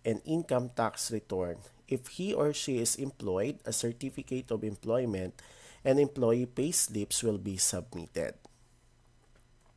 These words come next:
In terms of, uh, yeah, in terms of business loans, so it's generally shorter than the sh-,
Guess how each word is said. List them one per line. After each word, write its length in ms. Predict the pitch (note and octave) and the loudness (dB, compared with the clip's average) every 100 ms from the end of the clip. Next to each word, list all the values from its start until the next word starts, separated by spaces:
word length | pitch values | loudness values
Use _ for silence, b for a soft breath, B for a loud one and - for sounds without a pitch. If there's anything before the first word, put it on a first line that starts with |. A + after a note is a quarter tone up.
| _ _ - - B B B B | _ _ -20 -20 B B B B
In 160 | C3+ | 0
terms 480 | C3 D3+ D3+ - - | 4 8 8 8 6
of, 480 | B2+ B2 B2 A#2+ A#2 - | 10 10 12 10 6 2
uh, 560 | A2+ G#2 G2 G2+ G#2+ - B B B B B _ - - - - - _ - _ | 4 6 6 4 0 -6 B B B B B _ -20 -14 -12 -12 -16 _ -20 _
yeah, 560 | - A#2 A2 A2+ D#3+ C#3 - - - B B - | 2 6 6 4 2 -4 -8 -20 -20 B B -2
in 160 | C3+ | 0
terms 320 | C3 C#3+ D3 | 4 4 6
of 160 | C3+ A#2+ | 4 4
business 480 | B2+ C#3+ D3 C3+ - | 2 2 2 2 2
loans, 380 | A2+ G#2+ D#3+ - | 2 2 2 2
so 160 | A#2 | 2
it's 160 | G#2 - | 2 0
generally 400 | B2 A#2+ A#2+ A#2+ | 2 4 4 2
shorter 560 | - A#2 A#2+ A#2+ A#2+ A2+ | 2 2 2 4 2 4
than 400 | G#2 G#2 G#2 G2+ | 2 2 2 -2
the 80 | |
sh-, 160 | - - | -2 -4